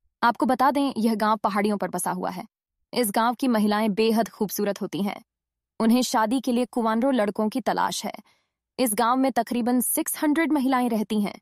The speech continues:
इतना ही नहीं, ये महिलाएं शादी करने के लिए पैसे भी देने के लिए तैयार हैं। यानी अगर कोई यहाँ की औरतें से शादी करने के लिए तैयार हो जाता है,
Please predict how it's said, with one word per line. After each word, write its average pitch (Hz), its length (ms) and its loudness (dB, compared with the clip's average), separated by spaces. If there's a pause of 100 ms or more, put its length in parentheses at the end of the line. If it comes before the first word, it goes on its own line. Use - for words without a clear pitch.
(560)
इतना 202 220 0
ही 226 160 2
नहीं, 262 280 2
ये 226 120 0
महिलाएं 214 440 0
शादी 208 360 0
करने 214 300 0
के 208 100 -6
लिए 220 160 0
पैसे - 380 -4
भी 247 140 0
देने 226 260 0
के 240 100 -4
लिए 233 140 0
तैयार 208 400 0
हैं। 214 220 -6 (420)
यानी 214 260 2
अगर 220 280 0
कोई 214 220 0
यहाँ 208 340 -2
की 214 160 -4
औरतें 202 440 0
से 233 160 -2
शादी 202 360 0
करने 220 280 0
के 208 140 -2
लिए 208 120 0
तैयार 202 340 0
हो 208 140 -4
जाता 196 300 -2
है, 214 220 -6